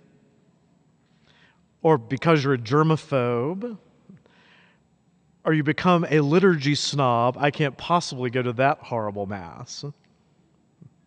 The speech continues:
or because you think that soccer game is more important than the worship of God, I want you to stop and think about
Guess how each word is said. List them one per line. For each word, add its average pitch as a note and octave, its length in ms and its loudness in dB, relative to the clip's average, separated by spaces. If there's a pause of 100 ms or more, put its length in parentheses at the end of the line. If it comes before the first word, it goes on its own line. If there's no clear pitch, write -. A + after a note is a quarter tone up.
(580)
or E3 80 2
because F#3+ 260 4
you F#3+ 100 2
think F3+ 380 -2 (200)
that E3 220 4
soccer G#3 480 -2
game C3 440 0
is B2 160 -6
more D#3 160 2
important D3+ 580 -2 (220)
than E3+ 160 2
the D#3+ 80 4
worship E3 500 0
of B2+ 160 -8
God, D#3+ 400 2 (220)
I D#3 80 2
want F#3+ 500 -2
you G#3 160 -2 (160)
to D3 140 -8
stop - 640 -4
and C#3+ 180 -4
think - 880 -10 (1160)
about C3+ 540 -2